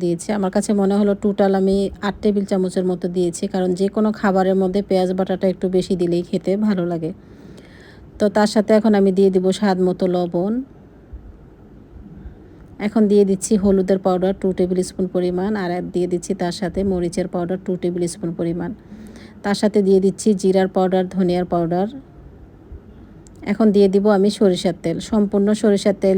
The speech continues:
দিয়ে কিন্তু আজকে আমি রান্নাটা করব। আর এখন দিয়ে দিচ্ছি আমি আস্ত গরম মশলা। গরম মশলার পাউডার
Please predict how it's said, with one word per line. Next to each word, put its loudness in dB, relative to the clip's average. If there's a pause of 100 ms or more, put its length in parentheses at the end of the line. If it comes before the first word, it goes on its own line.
দিয়ে 4
কিন্তু 0
আজকে -6
আমি 2
রান্নাটা -2 (120)
করব। -2 (140)
আর -2 (100)
এখন -4
দিয়ে 0
দিচ্ছি -8
আমি 0 (140)
আস্ত -8 (120)
গরম 0
মশলা। -6 (1300)
গরম 4
মশলার 2
পাউডার 4